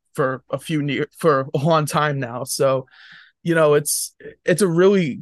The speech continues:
good team in terms of scoring. They still have DeAndre Ayton as well, who I feel like that they're probably gonna end up moving and maybe trying to get more draft compensation or try to kind of fill out the,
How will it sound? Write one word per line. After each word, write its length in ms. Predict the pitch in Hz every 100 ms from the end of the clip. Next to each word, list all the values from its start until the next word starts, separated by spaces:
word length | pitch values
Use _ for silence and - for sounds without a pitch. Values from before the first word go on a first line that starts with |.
| 147
good 380 | 165 170 151 147
team 420 | - 156 156 143
in 80 | 139
terms 320 | 147 143 135
of 80 | -
scoring. 640 | - 143 143 151 151 156 _ _
They 100 | 131
still 220 | 143 170 156
have 140 | 147
DeAndre 480 | 139 143 147 139 135
Ayton 280 | 113 117 143
as 140 | 131
well, 260 | 139 139 139
who 160 | 139
I 60 | 127
feel 280 | - 160 160
like 180 | 151
that 120 | 147 135
they're 120 | 139
probably 540 | - - 151 170 175
gonna 160 | 165 151
end 160 | 147
up 120 | 143 123
moving 380 | 135 147 156
and 160 | 139 127
maybe 420 | 120 135 143 151 _ _ _ _ _ _
trying 460 | - - 185 175 170
to 60 | 156
get 260 | 151 147
more 260 | 147 139 127
draft 580 | 131 127 135 139 156 -
compensation 800 | 175 165 170 156 165 160 165
or 80 | 131
try 220 | - 151
to 80 | 147
kind 200 | 135 143
of 80 | 135
fill 220 | - 143
out 200 | 139 123
the, 280 | - 139 131